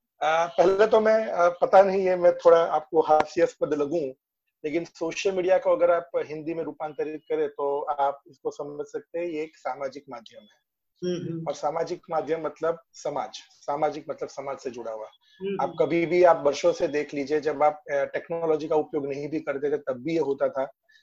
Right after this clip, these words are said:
Speaker 1: कि लोग समाज में अच्छे बोलने वाले भी होते थे, खूब बुरा बोलने वाले भी होते थे।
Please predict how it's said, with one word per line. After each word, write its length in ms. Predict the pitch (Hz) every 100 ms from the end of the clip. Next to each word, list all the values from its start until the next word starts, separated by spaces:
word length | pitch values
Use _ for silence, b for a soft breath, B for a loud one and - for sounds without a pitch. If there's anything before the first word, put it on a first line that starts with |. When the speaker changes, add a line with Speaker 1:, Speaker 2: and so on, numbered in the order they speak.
| _ -
Speaker 1:
कि 60 |
लोग 200 | 151 170
समाज 400 | - 151 156 147
में 80 | 160
अच्छे 280 | 151 - 170
बोलने 220 | 165 165
वाले 200 | 160 160
भी 100 | 165
होते 220 | 156 165
थे, 120 | 160
खूब 260 | - - - 139
बुरा 200 | 147 143
बोलने 240 | 127 127
वाले 280 | 120 120 117
भी 120 | 117
होते 200 | 110 _
थे। 140 | _